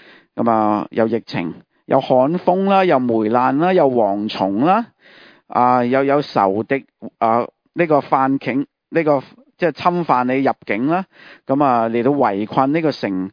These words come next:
城邑，係嘛？無論遭遇什麼嘅禍害、疾病，啊，你的以色列，你的民以色列，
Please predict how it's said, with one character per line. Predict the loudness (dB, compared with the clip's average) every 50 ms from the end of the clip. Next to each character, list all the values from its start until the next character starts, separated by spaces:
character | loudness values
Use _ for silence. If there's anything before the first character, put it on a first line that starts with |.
| _ _ _
城 | -10 -8 -6 -4 -2 -2
邑， | -2 -4 -4 -6 _ _ _
係 | -6 -2
嘛？ | -2 0 -2 -2 -4 -8 _ -20 _
無 | 0 2 2 4 4 2
論 | 2 2 2 0 -2 -4 -8 -2
遭 | 0 2 2 2 2
遇 | 0 0 -2
什 | -2 0 -2 -2 0
麼 | 0 2 2 2 2 2 0 -4 -10 _ _ _ _ _
嘅 | -2 0 0 0
禍 | 0 0 2 2 2 2 2 0 -2
害、 | 0 0 0 2 2 0 -2 -4 -8 _ _ _ _ _
疾 | -2 -2 -2 -2 _ _
病， | _ -2 -2 -2 -4 -6 -12 _ _ _ _ _ _ _ _ _ _ _ _
啊， | 0 2 4 4 4 4 2 2 0 -6
你 | -12 -8 -2 0 2 2 4
的 | 2 2 0 0
以 | _ -2 0 0 0
色 | 0 0 -2
列， | -2 0 -4 -4 -4 -2
你 | -2 0
的 | 0 0
民 | 0 0 0 0 0 -2
以 |
色 | 0 0 0 0
列， | 0 -2 -4